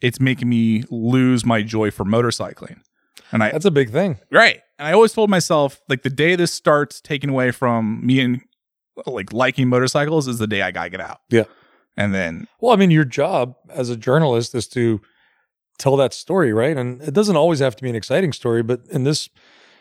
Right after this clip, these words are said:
Speaker 2: in this particular lifestyle that we live in, it is an exciting story, right? Everybody's excited about the next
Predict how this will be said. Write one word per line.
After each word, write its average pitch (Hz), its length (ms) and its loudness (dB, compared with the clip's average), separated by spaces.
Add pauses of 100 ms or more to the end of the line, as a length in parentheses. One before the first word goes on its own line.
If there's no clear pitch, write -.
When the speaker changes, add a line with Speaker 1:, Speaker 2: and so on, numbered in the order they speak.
(120)
Speaker 2:
in 135 100 -2
this 160 140 4
particular 147 460 0
lifestyle 127 480 0
that 123 140 -2
we 120 120 0
live 156 180 2
in, 120 140 -2
it 127 160 -2
is 196 140 2
an 147 80 -4
exciting 98 420 -6
story, 95 400 -4
right? 123 200 2
Everybody's 131 420 -2
excited 117 440 -4
about 110 300 -2
the 107 80 -4
next 110 420 -8